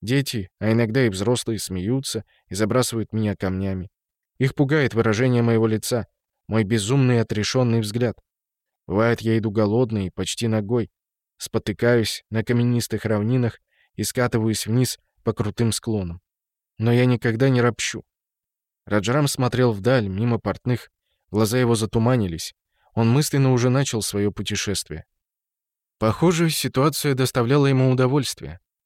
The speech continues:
Он словно планировал летний отдых. На кухне закончилось топливо — и без рёва плиты стало тихо. Тишина спугнула мечты Раджарама.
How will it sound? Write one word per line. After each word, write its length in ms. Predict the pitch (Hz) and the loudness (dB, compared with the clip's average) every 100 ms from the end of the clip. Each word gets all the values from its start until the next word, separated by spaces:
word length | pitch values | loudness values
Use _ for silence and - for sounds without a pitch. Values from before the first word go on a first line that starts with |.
| - | -4
Он 160 | 123 139 | 0 0
словно 420 | - 147 143 135 | 2 2 4 2
планировал 560 | 127 127 143 147 139 | 2 4 4 4 4
летний 540 | 127 120 147 - 131 - | 4 2 0 0 -2 -2
отдых. 500 | 127 107 67 - - _ _ _ _ | -4 -4 -6 -14 -16 _ _ _ _
На 120 | 92 101 | -6 -2
кухне 520 | 151 147 139 127 110 _ | 0 2 2 2 -2 _
закончилось 680 | 101 110 131 120 113 98 - | -4 0 0 0 0 -2 -2
топливо — 480 | 123 127 123 113 110 _ _ _ _ 180 | -4 -4 -2 -2 -4 _ _ _ _ -6
и 20 | |
без 220 | 165 90 | -4 -2
рёва 400 | 117 131 123 117 _ _ | 2 2 2 -2 _ _
плиты 440 | 87 90 - 123 _ | -8 -6 -6 -8 _
стало 420 | - - 95 98 | -12 -4 -4 -4
тихо. 400 | - - - - - _ _ _ _ _ _ _ _ _ _ | -8 -12 -16 -20 -20 _ _ _ _ _ _ _ _ _ _
Тишина 540 | - 107 123 127 139 135 | -10 -4 0 2 2 0
спугнула 560 | - - 127 131 151 95 | -8 -4 0 2 2 2
мечты 380 | 85 - 104 | -2 -4 -4
Раджарама. 580 | 95 90 98 98 92 85 | -2 -2 -2 -2 -2 -6